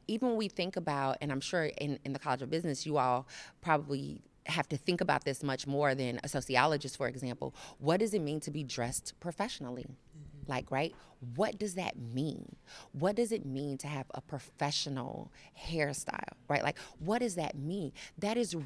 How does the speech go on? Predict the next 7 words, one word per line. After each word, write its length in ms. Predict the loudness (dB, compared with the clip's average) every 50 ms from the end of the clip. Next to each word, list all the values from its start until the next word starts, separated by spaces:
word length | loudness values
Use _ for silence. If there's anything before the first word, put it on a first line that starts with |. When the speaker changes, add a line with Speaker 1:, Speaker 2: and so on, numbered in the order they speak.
| -4 0 0
Speaker 1:
rooted 460 | 2 2 2 2 0 0 -2 -4 -4 -8 -12 -20 -14 -6 -2
in 200 | 0 0 0 0
Eurocentric 800 | 0 0 2 2 2 0 0 -2 -2 -2 -2 -2 -4 -6 -6 -8 -14 -20 -20 -16 -10 -2
white 220 | 0 2 2 2 2
supremacist 540 | 0 -2 -2 -2 -2 0 0 0 -2 -2 -2 -2 -2
ideals. 640 | 0 0 0 0 -2 0 0 -2 -4 -6 -8 -12 -10
Speaker 2:
Mm. 120 | -10 -12